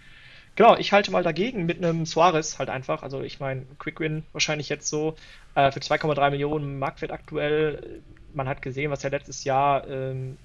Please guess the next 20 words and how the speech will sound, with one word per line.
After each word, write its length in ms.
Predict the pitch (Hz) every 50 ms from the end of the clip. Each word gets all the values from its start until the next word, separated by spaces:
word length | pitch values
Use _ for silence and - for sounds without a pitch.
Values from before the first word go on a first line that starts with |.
| - - - -
geleistet 400 | - 131 131 156 160 - 165 151
hat. 220 | 160 160 156 - -
Natürlich 480 | 135 - - - 175 180 - - - - - -
ist 140 | - 185 165
es 100 | 156 147
schwieriger 880 | - - - - - 156 151 151 - 170 180 196 190 190 170 180 180 180
bei 140 | 180 - 151
Bochum 380 | 147 156 170 165 - 180 160 143
oder 160 | 143 139 131
wird 140 | 135 - -
es 80 | -
schwerer 300 | - - - 151 160 165
jetzt 140 | 160 160 -
bei 80 | 160 147
Bochum. 520 | 147 160 170 165 165 170 165 160 165 160 - - - - - - - - - _ _
Ähm, 640 | 151 147 143 143 143 143 143 143 139 139 139 143 143 - _ _ _ _ _ _
aber 240 | - 139 139 143 156
trotzdem, 600 | - - 156 151 - - 156 151 147 147 143 - -
ich 200 | - - - -
glaube, 560 | - 131 131 135 135 139 135 135 139 139 -